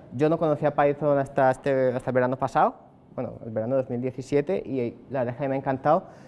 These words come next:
Eh, eh, estoy bastante, em, sorprendido por la facilidad que tiene para aprender, por el ecosistema que tiene de, de, de librerías, de, em,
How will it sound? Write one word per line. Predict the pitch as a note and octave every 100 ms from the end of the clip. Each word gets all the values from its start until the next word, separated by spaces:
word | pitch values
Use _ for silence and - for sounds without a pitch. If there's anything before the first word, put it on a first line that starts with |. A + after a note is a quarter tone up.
| - -
Eh, | - B2+ B2+ B2 A#2+ -
eh, | A#2+ C3 B2+ B2+ A#2 G#2 F2 - - - - -
estoy | - - C#3
bastante, | D3 D3 D3+ C#3+ D3 C#3+ C3+ C3 - - - - -
em, | C3+ C3+ B2+ B2+ A#2+ A#2 A2+ - - -
sorprendido | - E3+ C#3+ C#3+ C#3 D#3+
por | E3 C#3
la | C#3
facilidad | C3 C#3 D3+ C3+ C#3+
que | E3+
tiene | E3 D#3+
para | D#3 D3
aprender, | D#3 D3 D3+ F#3+
por | - G#2 -
el | C#3+ C#3
ecosistema | C#3 C#3+ C3+ E3 F3
que | E3+
tiene | E3 D#3+ D#3+
de, | D#3 D3 D3 D3 - - -
de, | C3 C#3 C3 C3 B2+ B2 A#2+ A#2+ - - -
de | B2+ C3 B2 B2 A#2+ A2+ A2
librerías, | C#3 C3+ B2+ B2+ F3 E3+ F3 F3 - - - -
de, | B2+ C3 C3 B2+ B2 B2 A#2+ B2 - - - - - - -
em, | A2+ B2 B2 A#2 A#2 A2+